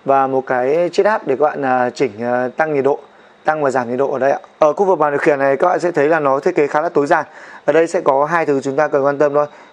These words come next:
cái núm vặn chiết áp và cái bảng hiển thị nhiệt độ. Ở đây này, các bạn sẽ thấy dấu cộng là bên phải, dấu trừ là bên trái, trừ này là giảm nhiệt độ, còn đây là tăng nhiệt độ. Còn đây là max,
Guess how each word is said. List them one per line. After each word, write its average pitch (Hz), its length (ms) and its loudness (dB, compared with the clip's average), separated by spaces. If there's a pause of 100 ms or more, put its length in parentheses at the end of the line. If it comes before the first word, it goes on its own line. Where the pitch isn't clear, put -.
(120)
cái 135 260 2
núm 147 260 -2
vặn 147 180 0
chiết 170 140 0
áp 196 180 0 (140)
và 131 180 0
cái 131 120 0
bảng 131 360 0
hiển 123 260 -4
thị 127 120 -6
nhiệt 131 160 -2
độ. 147 160 2 (460)
Ở 143 60 -2
đây 160 140 4
này, 156 100 0
các - 120 -12
bạn 156 120 2
sẽ 160 140 0
thấy 139 160 2
dấu 139 120 2
cộng 165 220 0
là 147 60 2
bên 139 160 -2
phải, 147 200 0 (360)
dấu 135 220 2
trừ 147 400 4
là 131 340 2
bên 143 140 0
trái, 135 380 -2
trừ 151 100 0
này 135 180 2
là 131 160 2
giảm 123 200 -2
nhiệt 123 100 -4
độ, 139 160 0 (280)
còn 135 120 -4
đây 147 100 2
là 143 80 2
tăng 151 220 -2
nhiệt 135 100 -2
độ. 135 200 0 (360)
Còn 139 100 -2
đây 151 140 4
là 143 120 2
max, 190 180 0